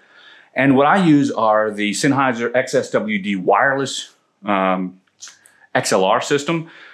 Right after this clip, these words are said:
So I just plug the X S W D into the back of the pass-through output, set my output in time align. You can shift each speaker by a number of milliseconds that you would like. It's arbitrary up to you,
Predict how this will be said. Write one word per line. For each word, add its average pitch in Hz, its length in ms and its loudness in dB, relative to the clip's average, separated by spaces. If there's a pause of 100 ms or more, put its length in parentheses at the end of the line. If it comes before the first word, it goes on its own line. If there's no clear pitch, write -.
So - 120 -2
I 135 100 2
just 180 280 -2
plug 127 300 0
the 113 140 0
X 135 200 -4
S 123 160 -2
W 98 300 -2
D 123 280 2
into 101 180 -2
the 98 80 -2
back 107 260 0
of 92 60 -8
the 92 60 -6
pass-through 107 600 -4
output, 113 540 0
set - 340 -2
my 107 180 -2
output - 420 0
in 104 120 -2
time 135 340 0
align. 104 440 0 (320)
You 156 80 -4
can 120 120 2
shift - 360 0
each 110 200 -4
speaker 127 420 -2
by 95 260 0
a 90 120 -2
number 101 260 0
of 92 80 -2
milliseconds 101 680 -2
that 98 200 -4
you 101 80 -4
would 90 120 -4
like. 98 240 -2
It's - 140 -16
arbitrary 104 600 0
up 95 160 -4
to - 80 -8
you, 139 360 0